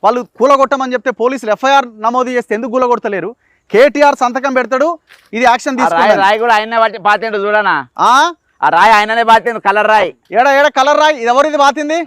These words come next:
Speaker 2: వాళ్ళే, వాసవి వాళ్ళు.
Speaker 1: ఈ కలర్ రాయా?
Speaker 2: ఆ, వాళ్ళే పాతిండ్రు.
Speaker 1: అంటే కలర్ రాయి ఏందన్నట్టు ఇది, ఇది
Speaker 2: మాదన్నట్టు ఇక్కడ దాకా
Speaker 1: ఆ?
Speaker 2: మాదే, చెరువు మాదే, కేటీఆర్ రాసిచ్చిండు ఇక్కడ ఎవరు రావద్దని.
Speaker 1: ఆ, ఈ మా, ఆ సిమెంట్ కూడా చూడండి మీరు ఒక్కసారి.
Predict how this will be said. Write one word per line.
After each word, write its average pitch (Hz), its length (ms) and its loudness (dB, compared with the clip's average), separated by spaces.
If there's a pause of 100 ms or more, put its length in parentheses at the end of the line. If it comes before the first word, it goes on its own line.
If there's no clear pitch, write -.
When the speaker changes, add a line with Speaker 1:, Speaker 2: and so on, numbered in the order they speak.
(260)
Speaker 2:
వాళ్ళే, 208 320 2
వాసవి 208 300 0
వాళ్ళు. 214 340 0 (380)
Speaker 1:
ఈ 190 40 -14
కలర్ 269 280 2
రాయా? 285 420 4 (180)
Speaker 2:
ఆ, 180 220 0
వాళ్ళే 180 260 2
పాతిండ్రు. 180 500 -2 (120)
Speaker 1:
అంటే 202 100 -8
కలర్ 240 280 2
రాయి 302 200 2
ఏందన్నట్టు 311 400 -2
ఇది, 311 180 -6
ఇది 220 480 -4 (300)
Speaker 2:
మాదన్నట్టు 214 440 2
ఇక్కడ 214 180 -2
దాకా 220 180 0
Speaker 1:
ఆ? 208 80 0
Speaker 2:
మాదే, 226 320 2
చెరువు 208 280 -4
మాదే, 208 280 0
కేటీఆర్ 208 380 0
రాసిచ్చిండు 202 420 -2
ఇక్కడ 214 160 -2
ఎవరు 196 200 2
రావద్దని. 185 500 0 (540)
Speaker 1:
ఆ, 214 300 0 (160)
ఈ 190 60 -8
మా, 220 120 0 (260)
ఆ - 20 0
సిమెంట్ 269 360 -4
కూడా 294 340 2
చూడండి 240 400 -2
మీరు 214 140 -4
ఒక్కసారి. 196 400 -6